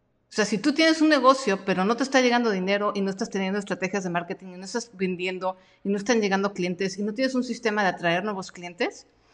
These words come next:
tienes un hobby que puede estar muy chido y muy cool y muy bonito, pero es un hobby. ¿Ok? Entonces, eso es bien, bien importante. <clears throat>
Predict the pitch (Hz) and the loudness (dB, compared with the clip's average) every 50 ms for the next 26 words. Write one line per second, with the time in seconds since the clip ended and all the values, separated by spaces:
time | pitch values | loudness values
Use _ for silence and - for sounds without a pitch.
0 | - - _ _ _ 262 285 330 320 359 349 302 - 330 330 320 285 277 285 - | -20 -20 _ _ _ 4 4 6 6 4 2 6 8 8 10 10 8 4 2 -2
1 | - - - - _ _ _ _ _ _ - _ 208 202 - 226 240 233 - 247 | -8 -16 -20 -20 _ _ _ _ _ _ -6 _ -4 0 4 4 4 6 6 6
2 | 233 240 254 247 254 - - 262 262 277 269 247 226 240 247 240 - 233 262 262 | 6 6 4 2 2 2 2 2 4 4 4 4 4 4 2 0 0 2 2 4
3 | 254 240 240 240 233 233 240 262 254 247 247 233 233 240 240 220 208 214 262 - | 4 4 2 2 2 4 4 2 4 4 4 4 4 6 6 8 8 8 6 6
4 | - - 175 - 185 156 - 143 131 - - _ _ _ _ _ _ _ _ _ | 4 -2 -6 -4 -6 -4 -4 -6 -6 -6 -12 _ _ _ _ _ _ _ _ _
5 | _ _ _ _ - 180 175 196 226 403 466 453 - - - - _ _ _ _ | _ _ _ _ -12 -6 2 4 4 4 4 2 0 -8 -16 -20 _ _ _ _
6 | _ _ _ _ _ _ _ _ _ _ _ _ _ _ _ _ 220 208 202 226 | _ _ _ _ _ _ _ _ _ _ _ _ _ _ _ _ 2 2 2 0
7 | 226 220 240 233 269 302 285 240 226 226 247 254 262 269 285 285 269 262 254 269 | 0 2 2 2 2 2 4 4 6 8 10 10 10 10 8 6 6 6 6 6
8 | 269 285 277 - 180 - - - 156 151 156 - - - - _ _ _ _ _ | 6 6 4 2 -2 -4 -2 -2 -2 -2 -2 -8 -12 -18 -20 _ _ _ _ _
9 | _ - - - _ _ - _ _ - - _ - - - - 359 339 262 - | _ -20 -20 -20 _ _ -20 _ _ -20 -12 _ -8 -6 -2 4 6 6 6 6
10 | 185 - - | 4 -2 -10